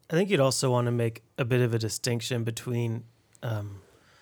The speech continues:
the language of obedience and disobedience there, in the sense that you,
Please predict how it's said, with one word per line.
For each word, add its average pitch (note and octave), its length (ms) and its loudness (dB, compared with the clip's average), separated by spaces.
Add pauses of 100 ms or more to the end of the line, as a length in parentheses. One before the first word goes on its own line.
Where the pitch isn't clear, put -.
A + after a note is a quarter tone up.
(360)
the C3+ 140 2
language C3 500 4
of A#2+ 120 0
obedience B2+ 720 2
and A2+ 140 -4
disobedience A2 1040 -2 (560)
there, A2 440 -2 (200)
in C#3 120 0
the A#2+ 80 0
sense C#3+ 380 4
that A#2+ 420 4 (240)
you, C3 680 2